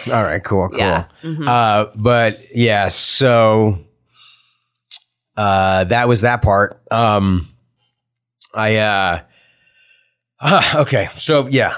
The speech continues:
Speaker 1: I was trying to go through the D S M five and look at the differences between, uh, bipolar disorder, schizophrenia, and schizoaffective disorder. And as I was saying,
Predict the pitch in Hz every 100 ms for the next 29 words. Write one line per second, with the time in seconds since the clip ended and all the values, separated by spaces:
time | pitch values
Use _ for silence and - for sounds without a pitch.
0 | - 127 131 160 160 165 165 165 143 131
1 | 117 123 117 123 110 117 110 107 104 -
2 | 107 107 113 120 107 104 107 110 107 107
3 | 98 98 104 107 101 98 92 92 _ _
4 | _ - 98 95 110 127 127 123 113 110
5 | 104 110 104 104 104 101 - _ _ -
6 | - 120 117 107 113 107 104 101 98 98
7 | 98 - 98 95 95 95 - - - -
8 | - - 120 - 110 101 95 - 104 101
9 | - 98 87 92 107 110 131 143 - 104
10 | 101 98 101 92 - _ 113 117 120 120
11 | - 107 101 95 90